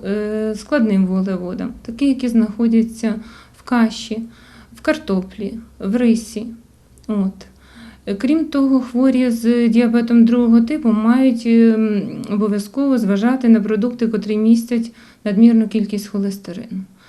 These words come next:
Зокрема, це є тваринні жири, це є жирна риба, це є, е, масло, е, це є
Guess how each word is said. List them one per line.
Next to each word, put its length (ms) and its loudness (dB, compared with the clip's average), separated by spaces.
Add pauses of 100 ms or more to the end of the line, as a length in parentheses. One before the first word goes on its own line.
(260)
Зокрема, 640 2
це 200 -4
є 220 0
тваринні 520 2
жири, 480 -2 (500)
це 180 0
є 400 4
жирна 460 2
риба, 420 -2 (440)
це 220 0
є, 520 2 (120)
е, 400 -6
масло, 600 -2 (420)
е, 320 -2
це 200 0
є 400 2